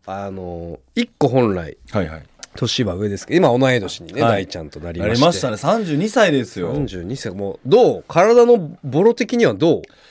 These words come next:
Speaker 2: 体がね。
Speaker 1: なんかめっちゃ周りには言われんの。やっぱこのぐらいからマジ来るぞっていう。ふし-、体のこの関節の痛みとか。
Speaker 2: でも、
Speaker 1: 老いが。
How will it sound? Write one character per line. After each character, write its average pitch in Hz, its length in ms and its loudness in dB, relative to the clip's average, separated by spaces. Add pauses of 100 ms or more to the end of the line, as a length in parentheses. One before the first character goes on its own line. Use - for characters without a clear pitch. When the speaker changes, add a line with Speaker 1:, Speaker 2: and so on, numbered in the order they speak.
(360)
Speaker 2:
体 - 280 -16
が 110 280 -10
ね。 107 60 -8
Speaker 1:
な - 60 2
ん - 20 4
か 156 60 4
め 180 100 6
っ - 60 -10
ち - 80 0
ゃ - 20 6
周 214 260 6
り 254 120 4
に 233 100 6
は 151 60 6
言 113 100 4
わ 117 100 6
れ 127 80 4
ん 110 80 -2
の。 87 80 -8
や 127 140 0
っ - 80 -6
ぱ 139 80 -10
こ 151 140 0
の 170 100 2
ぐ 165 100 0
ら 165 80 6
い 160 60 4
か 147 80 -2
ら 143 60 0
マ 143 120 2
ジ 110 80 -4
来 - 140 -8
る 110 80 -4
ぞ 82 140 -12
っ - 20 -14
て - 180 -20
い 82 80 -14
う。 - 140 -20 (340)
ふ - 80 -20
し-、 - 160 -16 (300)
体 98 380 -4
の 90 100 -2
こ 90 160 -4
の 87 80 -6
関 117 240 -2
節 117 280 -4
の 104 100 -2
痛 98 160 -4
み 95 100 -4
と - 80 -6
か。 151 60 6
Speaker 2:
で 147 80 10
も、 127 400 6 (440)
Speaker 1:
老 117 140 -2
い 127 160 0
が。 82 200 -12